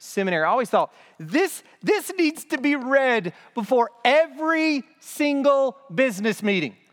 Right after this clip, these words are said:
In fact, what, what I'm about to read, I think, needs to be read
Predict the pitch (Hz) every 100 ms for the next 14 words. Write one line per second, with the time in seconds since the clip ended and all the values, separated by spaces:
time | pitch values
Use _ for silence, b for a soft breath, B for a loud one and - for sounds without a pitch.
0 | b b b - 226 180 302 311 208 -
1 | - B 190 285 302 214 285 302 285 302
2 | - 262 254 233 233 226 285 247 294 302
3 | - 311 294 262 240 226 220 208